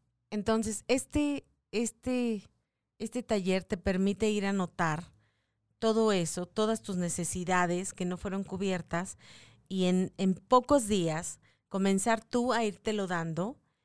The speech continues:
y a ir llenando esas necesidades tú mismo. Como igual cuando sientes un dolor, como tú mismo puedes, puedes darte ese, eso que exigimos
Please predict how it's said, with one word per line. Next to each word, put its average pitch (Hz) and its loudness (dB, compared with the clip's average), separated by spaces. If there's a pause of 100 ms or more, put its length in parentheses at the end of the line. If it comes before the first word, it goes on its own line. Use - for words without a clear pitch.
(180)
y 190 -2
a 185 4
ir 226 2 (320)
llenando 208 2
esas 240 -4
necesidades 175 -4 (140)
tú 269 2
mismo. 208 -4 (1400)
Como 175 0
igual 196 6
cuando 220 2
sientes 185 -2
un 175 -2
dolor, 165 2
como 175 0
tú - -4
mismo 185 2
puedes, 175 -2 (560)
puedes 185 0
darte 196 4
ese, 196 0 (1120)
eso 254 0
que 254 -4
exigimos 247 -2